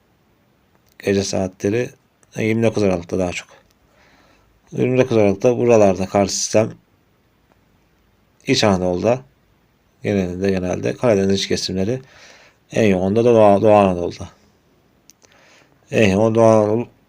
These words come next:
ve Karadeniz'in Kaçkarlar çevresi. Bu aralar Muş merkeze bakalım. Kaç santim var birikim?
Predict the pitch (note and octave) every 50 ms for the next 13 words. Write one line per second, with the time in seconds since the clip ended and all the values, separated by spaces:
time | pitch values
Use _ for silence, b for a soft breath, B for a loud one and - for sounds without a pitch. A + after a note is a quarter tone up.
0 | _ _ _ _ _ - C3 - - A#2+ A2+ A2 G#2+ A2 A2 A2 G#2 G#2+ G#2+ -
1 | - _ - A2+ A2+ - - - G2+ F#2+ F#2+ G2 F#2+ F#2+ - - - G2 F2+ F2
2 | F2+ F2 - - B2+ - - _ _ _ _ _ _ _ _ _ _ _ _ _
3 | _ _ _ _ - _ b b b b b b b b b b b b _ _
4 | _ _ C3 B2 A2+ G#2+ G2+ G2 G2 G#2 G#2+ G#2+ - _ _ _ _ _ _ _
5 | _ _ _ _ _ _ _ _ _ _ _ _ _ _ _ _ _ _ _ _
6 | _ _ _ _ _ _ _ _ _ _ _ _ _ _ _ _ _ _ _ _
7 | _ _ _ _ _ _ _ _ _ _ _ _ _ _ _ _ _ _ _ _
8 | - _ - - B2 A#2+ A2 - - A2 A2 G#2+ G#2 - A#2+ A2 A#2+ A#2 G#2+ F#2
9 | E2+ - - F2+ F2+ - - _ _ _ G#2+ G2+ G2 - - G#2 G2 F#2+ - F#2+
10 | F2 E2+ E2+ E2+ E2+ - - _ _ A#2+ G#2 A2 G#2+ - - - F#2